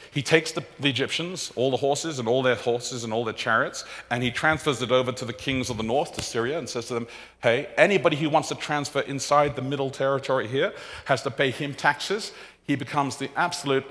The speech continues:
arms dealer of the Middle East. In fact, he does what we do today. He supplies his enemies because they are his allies.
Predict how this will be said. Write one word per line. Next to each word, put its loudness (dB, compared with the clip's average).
arms 4
dealer -4
of -2
the -6
Middle -4
East. -8
In -6
fact, 0
he -2
does 2
what 0
we -2
do -4
today. 0
He -4
supplies 2
his -4
enemies -6
because 0
they 2
are 6
his -4
allies. 0